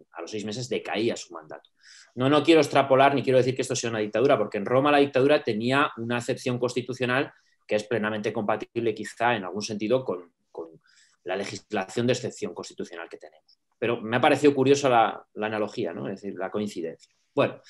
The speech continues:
eh, en realidad lo que este estado de alarma hace es algo que no puede hacer, que es que, eh, con el decreto que se hace el domingo apresurar-, apresuradamente,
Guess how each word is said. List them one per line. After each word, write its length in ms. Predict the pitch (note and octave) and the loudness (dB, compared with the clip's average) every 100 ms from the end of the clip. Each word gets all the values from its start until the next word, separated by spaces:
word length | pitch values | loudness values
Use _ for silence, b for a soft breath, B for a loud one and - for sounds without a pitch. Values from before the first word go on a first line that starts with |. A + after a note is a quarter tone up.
| B B B - | B B B -4
eh, 240 | C#3+ D3+ - | 0 0 -2
en 140 | C#3+ | 0
realidad 380 | C#3+ D3 F#3 G#3 | 2 6 6 6
lo 180 | G#3 F#3+ | 4 4
que 140 | F3 | 2
este 180 | F3+ F#3 | 4 2
estado 240 | F3 E3+ | 2 4
de 60 | E3 | 6
alarma 300 | E3+ E3 D#3 | 4 4 0
hace 420 | E3 F#3 F#3 - _ _ _ | 0 0 0 -2 _ _ _
es 160 | D#3 D#3 | -2 2
algo 200 | D#3+ F3+ | 4 4
que 100 | C#3 | 2
no 100 | B2 | 2
puede 180 | G#2 E2 | -2 -4
hacer, 300 | - D2+ - _ _ _ _ _ _ | -8 -18 -20 _ _ _ _ _ _
que 200 | - C3 | 0 4
es 180 | C#3+ - | 4 2
que, 320 | D#3+ E3 D#3 - | 2 4 4 0
eh, 400 | A2+ A2 A2 - A2 G#2+ G2+ - | 0 2 0 -2 -8 -8 -8 -4
con 200 | A#2+ A2 | -2 0
el 120 | G#2+ | 0
decreto 420 | G#2+ G#2+ D3 D3 | 0 2 2 2
que 100 | D3 | 0
se 120 | C#3 | 0
hace 160 | C#3 D3 | 0 2
el 80 | C#3 | 4
domingo 400 | C3 D#3 D3 G#2 | 4 2 2 0
apresurar-, 580 | F#2+ G#2 - G2 A#2+ - | 0 -4 -4 0 0 -2
apresuradamente, 1120 | F#2+ G2+ - G#2+ A#2+ B2+ D3 - B2 D3+ | -8 -8 -4 0 2 2 0 0 -2 -4